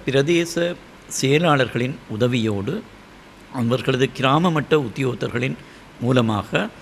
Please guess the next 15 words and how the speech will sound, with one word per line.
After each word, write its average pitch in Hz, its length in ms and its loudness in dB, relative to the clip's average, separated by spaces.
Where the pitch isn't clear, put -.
கிராமத்திலே 147 580 2
மக்களுக்கு 127 640 -2
இது 127 180 0
சம்பந்தமான 113 760 -2
விழிப்புணர்வு 127 600 0
ஏற்படுத்தப்பட்டு 104 680 -4
வருகின்றது. 104 500 -2
இந்த 139 140 4
எலிக்காய்ச்சல் 180 920 2
ஏற்படக்கூடிய 143 1000 0
ஆபத்து 135 520 0
இலக்கினர்களாக 117 1040 -2
விவசாயிகள், 113 760 -2
மீன்பிடி 120 460 0
தொழிலாளர்கள், 110 680 -2